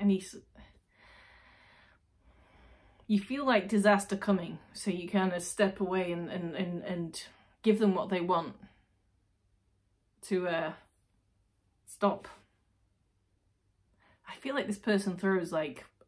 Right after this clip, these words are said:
um, the end of the relationship in your face a lot. So you, you bend a lot for this person. To avoid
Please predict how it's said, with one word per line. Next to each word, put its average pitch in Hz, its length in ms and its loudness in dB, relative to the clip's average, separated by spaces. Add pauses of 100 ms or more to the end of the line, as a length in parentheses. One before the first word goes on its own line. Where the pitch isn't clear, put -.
um, 156 400 -6
the 165 140 -8
end 165 180 -4
of - 100 -10
the 156 100 -6
relationship 156 760 -10
in 175 100 -10
your 147 80 -12
face 151 300 -12
a 165 60 -12
lot. 160 360 -8 (540)
So - 140 -6
you, 170 340 -6 (680)
you 170 100 -12
bend 165 360 -4 (1800)
a 202 60 -4
lot 156 360 -6 (180)
for - 100 -16
this 151 180 -12
person. - 520 -12 (4000)
To 170 160 -2
avoid 175 440 -4